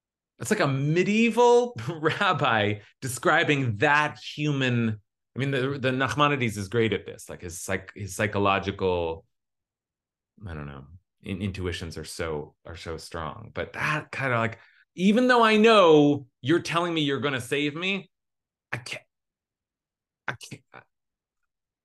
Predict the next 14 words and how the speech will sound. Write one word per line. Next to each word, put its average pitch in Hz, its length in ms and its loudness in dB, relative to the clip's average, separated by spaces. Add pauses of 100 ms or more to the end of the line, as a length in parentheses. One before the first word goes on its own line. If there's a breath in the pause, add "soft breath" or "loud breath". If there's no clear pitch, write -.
(240)
just 180 200 -2 (360)
kill 139 140 2
me 127 100 2
now, 87 240 0 (340)
you 110 140 0
know? 113 240 -2
I 92 40 -10
mean, 135 80 -4
it's, 147 100 -8
that's, 185 380 -10
yeah, 64 340 -6
that's 123 180 -8
depressing. 101 760 -10
<laughs> - 60 -20